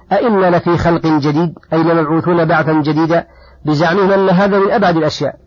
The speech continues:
وذلك بقياس قدرة الخالق على قدرهم،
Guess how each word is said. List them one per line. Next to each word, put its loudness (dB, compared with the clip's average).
وذلك 0
بقياس 0
قدرة 0
الخالق 0
على 2
قدرهم، -2